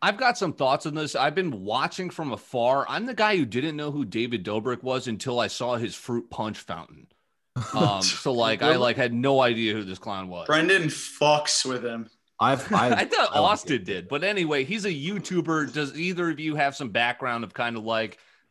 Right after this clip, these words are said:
Speaker 1: this dude was, he's basically Logan Paul, right? He's another form of Logan Paul. He's a YouTuber.
Speaker 3: But he's, like, the
Speaker 2: I'm
Speaker 3: ni-, he's, like, the nicest dude ever. Was,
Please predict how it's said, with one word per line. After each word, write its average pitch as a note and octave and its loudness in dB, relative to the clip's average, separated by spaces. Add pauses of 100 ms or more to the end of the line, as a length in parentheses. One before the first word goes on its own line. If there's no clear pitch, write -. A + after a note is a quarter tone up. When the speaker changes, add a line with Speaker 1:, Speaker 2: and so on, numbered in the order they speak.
(140)
Speaker 1:
this E3+ -2
dude F3 2
was, C3+ 0
he's C#3+ -10
basically F3 -2
Logan B2 2
Paul, G#2 2
right? F#2+ -6
He's A2+ -6
another A2+ -2
form A#2+ -2
of G#2+ -2
Logan A2 -2
Paul. A2+ 0
He's G#2 -8
a - -10
YouTuber. G2+ -6 (640)
Speaker 3:
But D3 2
he's, D3 0
like, D#3+ 4
the E3 4
Speaker 2:
I'm C#3 2
Speaker 3:
ni-, C3+ -2
he's, D#3 -2
like, F3 2
the E3+ 4
nicest C3+ 0
dude C3 -2
ever. A#2+ -4
Was, C3+ 2